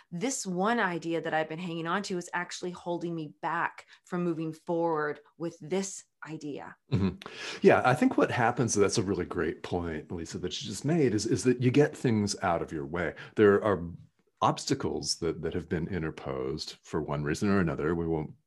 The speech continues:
Speaker 2: get into it right now, but, uh, y-,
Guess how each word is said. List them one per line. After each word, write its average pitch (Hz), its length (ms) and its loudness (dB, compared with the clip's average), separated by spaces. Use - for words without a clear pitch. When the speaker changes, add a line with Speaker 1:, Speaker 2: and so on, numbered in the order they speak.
Speaker 2:
get 82 140 2
into 80 340 0
it 78 120 0
right 71 200 0
now, 92 360 2
but, 80 460 -4
uh, 80 120 4
y-, 156 100 4